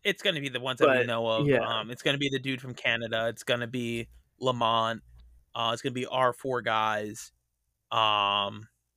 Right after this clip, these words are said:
Speaker 1: oh, who else is there? There's
Speaker 2: The two
Speaker 1: no, the
Speaker 2: Jamaicans.
Speaker 1: Brazilians in the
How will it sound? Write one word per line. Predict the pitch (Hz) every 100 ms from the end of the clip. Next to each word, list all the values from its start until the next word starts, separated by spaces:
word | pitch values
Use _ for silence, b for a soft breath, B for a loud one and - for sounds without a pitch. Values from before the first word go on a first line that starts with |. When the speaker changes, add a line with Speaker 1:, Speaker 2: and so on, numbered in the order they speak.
| _ _ _ _ _ _ _ _ _ _ _ _ _ _ _ _ _ _ _ _ _ _ _ -
Speaker 1:
oh, | - 117 117
who | 131 120
else | 110 -
is | 110
there? | 113 110 107 107
There's | 123 - _ _ -
Speaker 2:
The | 135
two | - 143 143 139
Speaker 1:
no, | 139 123 120 120
the | 127
Speaker 2:
Jamaicans. | 120
Speaker 1:
Brazilians | 123 131 131 131 120 -
in | 120
the | 117